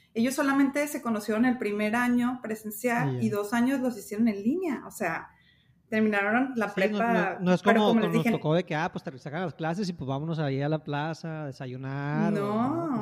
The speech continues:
Speaker 2: Pues es como que
Speaker 1: Nada,
Speaker 2: sí.
Speaker 1: o sea,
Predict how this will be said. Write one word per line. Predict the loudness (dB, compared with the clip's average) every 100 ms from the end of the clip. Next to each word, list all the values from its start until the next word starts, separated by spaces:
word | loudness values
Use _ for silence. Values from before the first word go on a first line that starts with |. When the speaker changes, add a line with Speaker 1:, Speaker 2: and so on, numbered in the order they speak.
| -6
Speaker 2:
Pues | -12
es |
como | -12 -12 -12
que | -18 -18 _ _ _ _ _ _ -20 -8
Speaker 1:
Nada, | -2 0 0 0 0 -2 -4 -8 -16
Speaker 2:
sí. | -12
Speaker 1:
o |
sea, | -2 0 2 -2 -6